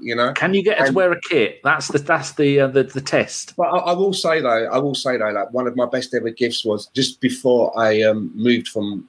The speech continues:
Speaker 1: Europe to Canada, I was living in Amsterdam. My fiftieth birthday, she, she pulled out the stops. She arranged with a good mate of mine back in England, who's a Spurs supporter. She got two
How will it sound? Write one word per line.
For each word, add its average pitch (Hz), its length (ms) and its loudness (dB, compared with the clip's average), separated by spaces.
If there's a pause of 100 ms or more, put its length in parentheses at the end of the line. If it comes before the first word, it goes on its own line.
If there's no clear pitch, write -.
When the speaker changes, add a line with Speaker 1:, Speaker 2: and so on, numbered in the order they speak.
Speaker 1:
Europe 113 480 0 (140)
to 95 120 -8
Canada, 110 360 2
I 90 100 2
was 98 120 -2
living 101 200 -4
in 101 80 2
Amsterdam. 104 680 2 (680)
My 110 140 4
fiftieth 127 480 2
birthday, 120 720 4
she, 113 300 -2
she 123 200 2
pulled 117 220 2
out 98 160 4
the - 60 -2
stops. - 400 2
She 110 160 2
arranged 110 560 0
with 98 160 -4
a 92 60 -2
good 104 200 -4
mate 107 220 4
of 101 80 -4
mine 95 280 4 (220)
back 98 220 0
in 101 100 0
England, 92 300 2
who's 92 140 -2
a 92 40 -6
Spurs 101 520 -2
supporter. 92 540 0 (260)
She 117 100 -2
got 101 160 4
two 131 320 2